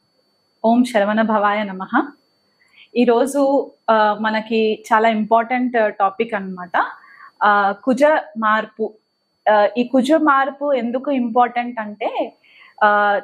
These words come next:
చాలా అరుదైన ట్రాన్సిట్ ఇది. ఆ, ప్రతి రెండు సంవత్సరాలకు ఒకసారి కుజగ్రహము వక్రీగతి పొందుతారన్నమాట. So,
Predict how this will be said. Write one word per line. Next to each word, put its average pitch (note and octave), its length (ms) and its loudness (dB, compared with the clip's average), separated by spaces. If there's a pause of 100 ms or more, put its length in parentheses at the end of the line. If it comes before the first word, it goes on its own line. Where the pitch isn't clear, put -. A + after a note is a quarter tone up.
(120)
చాలా A#3+ 220 2
అరుదైన B3 500 -4
ట్రాన్సిట్ A#3 600 -4
ఇది. B3+ 360 -6 (280)
ఆ, G3 180 2
ప్రతి A3 380 0
రెండు A#3+ 340 0
సంవత్సరాలకు A#3 800 0
ఒకసారి G#3+ 640 -6
కుజగ్రహము B3+ 920 0
వక్రీగతి C4+ 440 0
పొందుతారన్నమాట. G3+ 1000 -4 (720)
So, B3 40 6